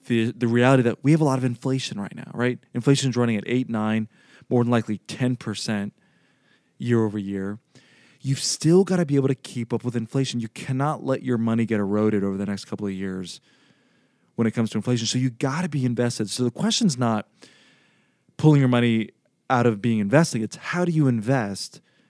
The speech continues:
while recession-proofing your portfolio? So I wa-, I wanna share with you what we, what we do for our clients. We, we've got a, what we call a fifty twenty-five twenty-five strategy.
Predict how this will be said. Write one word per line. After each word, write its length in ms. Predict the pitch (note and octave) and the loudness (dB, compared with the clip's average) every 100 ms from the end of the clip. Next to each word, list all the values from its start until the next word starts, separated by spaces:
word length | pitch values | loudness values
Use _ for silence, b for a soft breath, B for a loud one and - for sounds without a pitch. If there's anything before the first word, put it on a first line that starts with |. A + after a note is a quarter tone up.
| _ _ _ | _ _ _
while 180 | A#2+ A#2+ | 0 2
recession-proofing 1080 | A2+ - B2+ - A#2 G#2 - B2+ A#2 A2+ G#2 | 0 0 0 0 -2 -6 -4 0 0 -2 -4
your 100 | G2 | -4
portfolio? 540 | - G2 - G2 F#2+ | -6 -8 -6 -4 -4
So 120 | F#2 | -2
I 40 | C3 | -2
wa-, 80 | C3+ | 2
I 20 | |
wanna 180 | F#3+ G#3 | 2 4
share 120 | F3 | 2
with 100 | B2+ | 2
you 80 | A2+ | -2
what 80 | |
we, 220 | G#2 G#2 - | -2 -4 -4
what 160 | A2+ G2+ | -4 -4
we 120 | A2 | -2
do 120 | A2 | -2
for 140 | G#2+ | -2
our 80 | G2 | -4
clients. 280 | - G2+ F#2+ | -4 -8 -6
We, 100 | A#2+ | -4
we've 220 | C#3 F#3+ | -2 0
got 160 | C4 F3 | 2 2
a, 200 | A2+ F#2+ b b b b b b | 2 -2 b b b b b b
what 100 | C3 | -2
we 80 | B2 | 0
call 160 | C3 A2 | 2 0
a 60 | |
fifty 440 | - D3 C#3+ - C3+ | 2 0 2 -2 -4
twenty-five 600 | - B2+ A#2 A#2 A2 - | -2 -4 -2 -2 -4 -4
twenty-five 540 | A#2 G#2+ - G2+ F#2+ | -6 -4 -6 -8 -8
strategy. 580 | - - - - - | -10 -12 -12 -14 -14